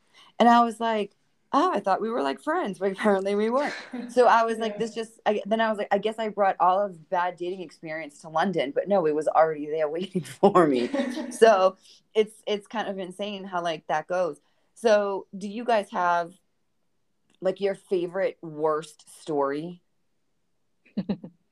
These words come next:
Speaker 2: of our
Speaker 3: You can
Speaker 2: living
Speaker 3: go
Speaker 2: or
Speaker 3: first.
Speaker 2: one that we've heard?
Speaker 1: Any, any,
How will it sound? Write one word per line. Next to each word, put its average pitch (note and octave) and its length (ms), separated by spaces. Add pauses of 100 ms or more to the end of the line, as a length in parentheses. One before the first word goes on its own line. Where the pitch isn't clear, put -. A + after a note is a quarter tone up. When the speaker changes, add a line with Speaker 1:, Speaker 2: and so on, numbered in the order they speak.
(220)
Speaker 2:
of G#3+ 180
our G3+ 340
Speaker 3:
You A3 60
can G3 80
Speaker 2:
living F#3 260
Speaker 3:
go - 120
Speaker 2:
or A3 80 (160)
Speaker 3:
first. A3 200
Speaker 2:
one A3+ 240
that A3+ 160
we've C4 200
heard? B3 380 (460)
Speaker 1:
Any, G#3 280 (100)
any, G#3 300